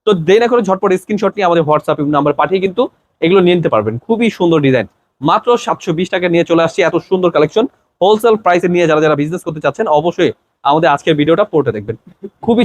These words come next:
চমৎকার ড্রেস, দেখুন, দেখে বেছে অর্ডার করুন। এই ড্রেসগুলো কিন্তু কাপড়ের মান খুবই ভালো, ঝটপট নিয়ে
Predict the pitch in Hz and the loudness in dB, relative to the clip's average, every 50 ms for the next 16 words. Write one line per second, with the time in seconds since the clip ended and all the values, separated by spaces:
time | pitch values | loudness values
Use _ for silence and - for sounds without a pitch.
0 | - - 180 170 180 180 185 165 147 123 131 117 113 - 135 120 120 101 98 _ | 0 2 0 2 2 2 0 0 -2 0 -2 -2 -2 -2 -4 -6 -6 -8 -12 _
1 | _ _ _ _ _ _ - 135 180 208 190 254 240 202 190 190 - 202 165 151 | _ _ _ _ _ _ -4 0 0 0 2 2 2 2 2 0 0 0 0 2
2 | 151 160 160 190 202 190 - 170 165 147 160 160 160 180 185 185 185 190 196 - | 0 0 0 0 0 0 0 0 0 0 0 0 0 0 0 0 0 -2 -2 -2
3 | 135 - 160 156 151 156 151 151 - 196 190 180 190 190 208 220 240 _ _ _ | -2 0 2 0 2 2 0 -2 0 -2 0 0 2 2 2 2 0 _ _ _
4 | _ _ - 156 180 196 214 214 - 233 196 180 175 185 202 214 | _ _ -10 -4 -2 -2 -2 0 -2 -2 -2 0 0 2 2 2